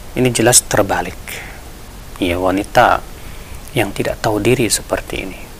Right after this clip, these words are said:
yang tidak sadar bahwa kewajiban terbesarnya adalah untuk berbakti kepada suami dan mendidik anaknya, ya, memperhatikan rumah suaminya. Nah, kalau ternyata ibu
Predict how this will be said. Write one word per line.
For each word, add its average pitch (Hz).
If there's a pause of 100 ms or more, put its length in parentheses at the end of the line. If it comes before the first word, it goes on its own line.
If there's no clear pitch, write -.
(480)
yang 98
tidak 104
sadar 120
bahwa 104 (480)
kewajiban 117
terbesarnya 117
adalah 101
untuk 107
berbakti 113
kepada 113
suami 120
dan 101
mendidik 95
anaknya, 104 (640)
ya, 92 (640)
memperhatikan 123
rumah 107
suaminya. 95 (2000)
Nah, 110
kalau 135
ternyata 151
ibu 143